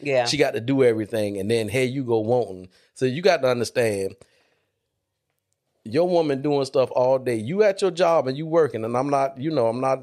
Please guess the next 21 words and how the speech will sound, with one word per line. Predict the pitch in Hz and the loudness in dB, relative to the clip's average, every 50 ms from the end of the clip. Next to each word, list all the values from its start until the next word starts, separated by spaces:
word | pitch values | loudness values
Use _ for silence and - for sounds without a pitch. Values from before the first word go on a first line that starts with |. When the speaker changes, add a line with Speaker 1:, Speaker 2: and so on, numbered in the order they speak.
| 120 110 - _ _ _ - | -8 -20 -20 _ _ _ -4
Speaker 2:
taking | - 156 143 - 139 131 | -2 -2 -2 0 0 -2
nothing | 131 123 - 117 - | -2 -2 -2 -4 -4
from | - 147 131 117 101 | -2 -2 -2 -2 -4
that, | 98 98 92 98 98 | -6 -8 -8 -6 -2
but | 107 110 101 - - _ _ _ _ _ _ _ _ _ _ _ _ _ _ _ _ - | -2 0 -2 -2 -6 _ _ _ _ _ _ _ _ _ _ _ _ _ _ _ _ 0
both | 143 180 208 - - | 2 2 2 2 0
of | 175 | 0
y'all | 151 147 139 139 127 123 | 2 2 2 2 0 0
are | |
being | 117 123 127 123 117 110 | -2 -2 -2 -2 -2 -2
pulled | - - - - - 175 165 156 139 120 104 95 | -4 -8 -14 -6 -4 -2 0 0 0 0 0 -2
on. | 95 85 82 80 82 - - | -4 -4 -4 -8 -12 -14 -12
Speaker 1:
Right. | - 143 147 135 131 127 123 120 117 117 113 107 - _ _ _ _ _ _ _ _ _ _ _ | -6 -4 -2 0 0 0 -2 -4 -6 -10 -14 -16 -20 _ _ _ _ _ _ _ _ _ _ _
Speaker 2:
See, | - - 220 | -6 -2 0
it's | 262 269 196 | 0 0 0
different | 156 156 233 226 233 170 147 | 2 2 2 2 2 0 -2
when | 147 139 | -2 -2
you | 123 - | -2 0
first | - 156 135 123 107 | 0 0 0 0 0
get | 127 156 156 156 | -2 -2 -2 -4
together | 113 107 95 90 82 78 - 78 | -8 -8 -6 -4 -4 -4 -6 -10